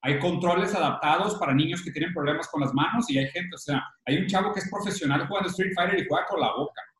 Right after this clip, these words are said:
O sea, literal, su control está adaptado para que él mueva el joystick con la lengua y, y los botones con la otra mano, que sí funciona bien. Entonces, o sea, desde ese sentido, los deportes son muy avanzados en el sentido de la inclusión,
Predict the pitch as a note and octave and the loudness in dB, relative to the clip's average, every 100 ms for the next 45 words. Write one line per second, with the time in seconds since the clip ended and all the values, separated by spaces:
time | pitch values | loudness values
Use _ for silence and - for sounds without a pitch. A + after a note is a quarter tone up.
0 | _ - C#3+ C#3 C3+ C#3+ F#3+ F3+ C#3+ D#3 | _ -6 -2 -2 0 -2 0 -2 0 0
1 | F3+ F#3 F#3 F#3 D#3 D#3 F#3+ F3+ D3+ D3 | 0 2 0 0 0 2 2 0 -2 0
2 | D3 E3 F#3 D3 F3 - G#3+ G#3+ F3+ C3+ | 0 0 0 0 -2 -2 -6 -6 0 4
3 | C3 F3 A#3 D4+ - - _ D3 C#3 C#3+ | 4 2 2 0 -4 -16 _ 2 4 4
4 | C3+ C#3 C3+ C3 C3+ D3 - D#3+ C#3+ C#3+ | 2 2 0 0 2 2 2 2 2 2
5 | D#3+ D3+ D3 C#3+ C#3+ C#3 C#3 C3+ C#3 C3+ | 0 2 0 0 -4 -2 0 0 2 4
6 | C#3+ C3+ - _ _ D#3 G3 F3 E3+ D#3+ | 4 2 -6 _ _ -2 -2 -2 -2 -2
7 | - - - E3+ F#3+ G3+ C4+ A#3+ F#3+ G#3 | -4 -10 -2 0 0 0 0 0 0 2
8 | G#3+ G3+ E3 E3+ E3 E3+ G#3+ - G3 G3 | 2 2 0 -2 0 0 0 -4 -4 -4
9 | G#3 - _ _ _ _ _ D#3+ F3 A3+ | -6 -12 _ _ _ _ _ -4 2 2
10 | G#3+ E3+ C#3 C#3 F#3 C3 C3+ C#3 C3+ C#3 | 4 2 2 2 2 2 2 2 4 4
11 | C#3 E3 E3 D3 C3+ C#3 B2+ A2 | 4 2 2 2 0 2 2 0